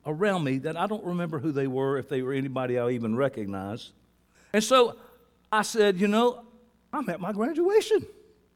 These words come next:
Hallelujah. I had a, a multicolored, like, red, white, and blue ribbon with a big gold medal right there.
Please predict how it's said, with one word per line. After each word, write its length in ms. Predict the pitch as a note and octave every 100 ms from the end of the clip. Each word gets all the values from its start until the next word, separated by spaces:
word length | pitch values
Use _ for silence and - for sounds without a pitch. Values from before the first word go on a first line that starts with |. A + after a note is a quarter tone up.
| _ -
Hallelujah. 640 | - B2+ C#3 D3 C4+ D4+ - _ _ _ _
I 80 | F#3
had 240 | E3+ G#3 F3+
a, 120 | D#3+ - _ _ _ _ -
a 40 |
multicolored, 840 | D3 E3 A3+ A#3 - - F#3 C3+ G#2+
like, 160 | G#2+ -
red, 200 | C3+ F3+
white, 280 | E3+ F3
and 160 | C#3 B2
blue 400 | C3+ D3 C3 G#2 -
ribbon 540 | - A#2 D3+ C3 A2 F#2+ - - _ _
with 160 | G2+ F#2+
a 60 |
big 500 | F2+ D2+ C#3 C3 G2+
gold 320 | F#2 A#2+ A2 G2
medal 420 | G#2 G2+ F#2 E2+
right 280 | F#2 F2+ E2
there. 240 | E2+ D2